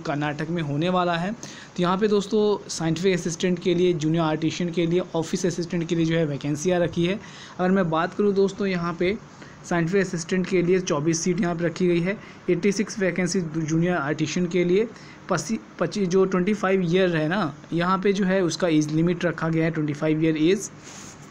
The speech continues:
मैक्सिमम। Then दोस्तों यहाँ पे सैलरी देख सकते हैं, बीस हज़ार, अठारह हज़ार, बीस हज़ार जो है यहाँ पे सैलरी रखी गई है।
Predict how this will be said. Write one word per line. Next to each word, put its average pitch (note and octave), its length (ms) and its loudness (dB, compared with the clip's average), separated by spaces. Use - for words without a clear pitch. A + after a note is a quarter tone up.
मैक्सिमम। E3 540 0
Then F#3+ 160 2
दोस्तों G3 240 2
यहाँ F#3+ 120 2
पे G3 100 0
सैलरी E3 380 0
देख F3 180 2
सकते F3 240 -2
हैं, F3+ 180 0
बीस D#3+ 220 2
हज़ार, E3 220 2
अठारह D3+ 260 -2
हज़ार, E3 200 2
बीस D#3 240 0
हज़ार D#3+ 140 0
जो D#3 120 -2
है D#3 80 2
यहाँ D#3+ 140 2
पे D#3 100 -2
सैलरी D3 280 -2
रखी E3 260 0
गई D#3+ 140 4
है। A3+ 180 -2